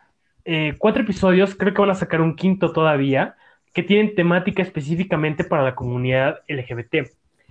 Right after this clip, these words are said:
Entonces, si te interesa este tema, si te interesa, eh, pues, la comunidad L G B T, escucha estos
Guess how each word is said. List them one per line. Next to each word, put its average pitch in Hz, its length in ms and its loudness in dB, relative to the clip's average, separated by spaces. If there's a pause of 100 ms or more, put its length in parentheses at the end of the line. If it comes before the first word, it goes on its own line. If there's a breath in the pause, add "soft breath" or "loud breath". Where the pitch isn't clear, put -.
(280)
Entonces, 180 400 2
si - 140 -10
te 165 80 -4
interesa 190 580 0
este 185 240 -2
tema, 180 360 0
si - 120 -10
te - 140 -8
interesa, 170 600 -2 (840 soft breath)
eh, 147 360 2
pues, 131 280 -8
la 139 100 0
comunidad 143 300 2
L 160 80 2
G 170 60 2
B 143 60 -2
T, 165 380 0
escucha 208 520 2
estos 180 580 -4